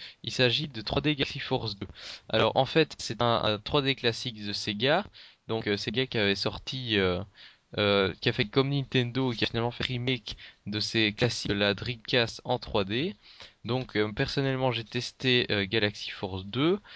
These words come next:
Donc, c'est un espèce de shoot 'em up, euh, où, euh, vous explorez, euh, différentes planètes, euh, pour dézinguer des ennemis. Enfin, c'est le principe du shoot 'em up. Euh,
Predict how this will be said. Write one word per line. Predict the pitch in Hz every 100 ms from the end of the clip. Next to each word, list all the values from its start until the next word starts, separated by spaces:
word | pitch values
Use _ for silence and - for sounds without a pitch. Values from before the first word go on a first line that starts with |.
| - - -
Donc, | 135 -
c'est | 123
un | 113 104 95 104
espèce | 107 - 131
de | 110 104
shoot | 98 - 135 110
'em | 101
up, | 113 170 - - - - - - _ -
euh, | 107 104 104 104 98 -
où, | 127 165 139
euh, | 110
vous | 101 110 117
explorez, | 120 - 123 110 107 123 117
euh, | 101 95
différentes | 104 - 113 101 104
planètes, | 104 95 110 127 127 -
euh, | 101 95 95
pour | - 104 98 98
dézinguer | 98 101 104 101
des | 98 95
ennemis. | 92 123 127
Enfin, | 110
c'est | 104
le |
principe | - 104 104 -
du | 98
shoot | - 104
'em | 101
up. | 113 151 - - - - - _ -
Euh, | 110 101 101 98